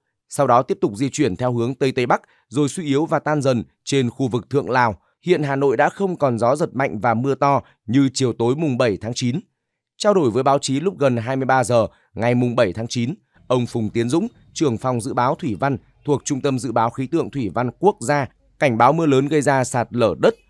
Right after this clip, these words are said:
lũ, lũ quét, ngập lụt tại đô thị đối với hàng loạt tỉnh,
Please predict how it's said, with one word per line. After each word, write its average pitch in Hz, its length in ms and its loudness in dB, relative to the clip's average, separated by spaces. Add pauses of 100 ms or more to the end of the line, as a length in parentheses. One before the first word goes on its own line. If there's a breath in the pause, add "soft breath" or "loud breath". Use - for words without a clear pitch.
(140)
lũ, 135 300 0 (180)
lũ 165 260 2
quét, 202 180 6 (220)
ngập 120 180 0
lụt 123 260 0
tại 131 100 0
đô 139 120 2
thị 143 220 -2
đối 127 200 2
với 127 200 0
hàng 135 180 -2
loạt 117 200 -2
tỉnh, 131 200 0